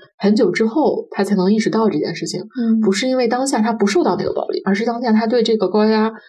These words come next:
Speaker 1: 管控的关系是不认知的，
Speaker 2: 嗯。
Speaker 1: 嗯，是无察觉的。
Speaker 2: 嗯。
Speaker 1: 嗯。
Speaker 2: 在生活中，我们要怎么样才能，呃，让自己有一条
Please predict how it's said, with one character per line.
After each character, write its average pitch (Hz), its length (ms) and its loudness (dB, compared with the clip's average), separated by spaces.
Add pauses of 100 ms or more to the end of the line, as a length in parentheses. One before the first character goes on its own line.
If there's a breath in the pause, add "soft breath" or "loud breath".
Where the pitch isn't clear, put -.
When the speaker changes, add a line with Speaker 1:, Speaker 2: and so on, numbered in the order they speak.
(200 loud breath)
Speaker 1:
管 - 200 -2
控 226 200 2
的 180 200 2
关 226 240 0
系 185 180 0
是 190 320 0 (420 loud breath)
不 214 100 2
认 233 220 4
知 220 240 0
的， - 220 -2
Speaker 2:
嗯。 220 240 4
Speaker 1:
嗯， 180 240 0
是 208 180 0
无 185 140 4
察 180 180 -4
觉 180 140 -4
的。 - 260 -4
Speaker 2:
嗯。 226 460 2
Speaker 1:
嗯。 175 260 -4 (180)
Speaker 2:
在 226 140 0
生 226 200 0
活 208 120 2
中， 208 220 0
我 185 100 2
们 170 140 -2
要 185 140 2
怎 185 180 -2
么 175 60 -4
样 180 160 0
才 196 140 0
能， 185 280 0 (580 loud breath)
呃， 190 260 -2
让 226 220 2
自 233 160 0
己 214 140 0
有 190 160 2
一 190 80 2
条 185 640 0